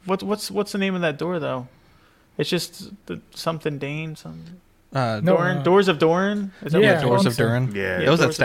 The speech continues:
Speaker 2: statue that came out, but I don't know if we got
Speaker 1: Yeah.
Speaker 2: it on the, uh,
Speaker 1: Now, if that one looks at, like, see how the coloring is there? It's got the
Speaker 4: Yeah,
Speaker 1: green in
Speaker 4: it's
Speaker 1: the back.
Speaker 4: really
Speaker 1: If it
Speaker 4: nice
Speaker 1: actually
Speaker 4: colour.
Speaker 1: looks like that, I will buy that one.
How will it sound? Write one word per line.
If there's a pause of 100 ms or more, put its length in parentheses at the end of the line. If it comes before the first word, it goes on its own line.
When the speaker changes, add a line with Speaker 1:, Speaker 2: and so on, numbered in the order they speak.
(140)
Speaker 2:
statue
that
came
out,
but
I
don't
know
if
we
got
Speaker 1:
Yeah.
Speaker 2:
it
on
the,
uh,
Speaker 1:
Now,
if
that
one
looks
at,
like,
see
how
the
coloring
is
there?
It's
got
the
Speaker 4:
Yeah,
Speaker 1:
green
in
Speaker 4:
it's
Speaker 1:
the
back.
Speaker 4:
really
Speaker 1:
If
it
Speaker 4:
nice
Speaker 1:
actually
Speaker 4:
colour.
Speaker 1:
looks
like
that,
I
will
buy
that
one.